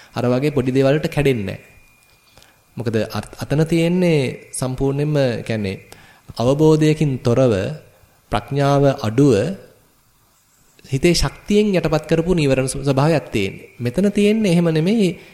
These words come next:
මේවා එන්න එන්න, ඒ කියන්නේ ඉස්සල සතිය අනිවාර්යෙන් දියුණු කරනවා. සතිමත් බව දියුණු කරනවා. දියුණු කරලා මෙතන මේ යථා ස්වභාවය දකිමින් මේ දේවල් පිළිගනිමින්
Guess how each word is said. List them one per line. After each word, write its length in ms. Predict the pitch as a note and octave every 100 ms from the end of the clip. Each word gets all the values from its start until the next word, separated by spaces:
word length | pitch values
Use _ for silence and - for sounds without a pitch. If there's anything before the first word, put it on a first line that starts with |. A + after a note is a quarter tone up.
| -
මේවා 220 | D#3 E3
එන්න 280 | C3+ C#3+ F3
එන්න, 180 | F3 F3 D#3+ - -
ඒ 120 | -
කියන්නේ 260 | B2+ A2 - - - - - - - _
ඉස්සල 320 | - - G3 E3+
සතිය 260 | D#3 E3+
අනිවාර්යෙන් 480 | C3+ C#3+ E3 D3 B2
දියුණු 220 | C3+ B2+
කරනවා. 320 | - F3 G#2+
සතිමත් 380 | G2 B2 C#3 C3+
බව 140 | C3+ B2+
දියුණු 260 | A2+ A#2+ G#2
කරනවා. 520 | - D#3 A2 F#2 D#3 A#3+ F3
දියුණු 340 | B2 D3 F3+
කරලා 480 | F3 D#3+ F3+ B3+ A#3+ G#3 - -
මෙතන 280 | D#3 F3 F#3
මේ 260 | F3+ F#3 E3
යථා 300 | A2 D3+ D#3+
ස්වභාවය 360 | D#3 D#3+ F3+ E3+
දකිමින් 540 | B2+ G#2+ F#3+ C3+ F2+ F2 - - - - _ - - -
මේ 240 | - A#2+ G#2+ F2 -
දේවල් 360 | - A#2 C#3 D#3+
පිළිගනිමින් 760 | D#3 E3+ G3 E3 B2+ A2 G2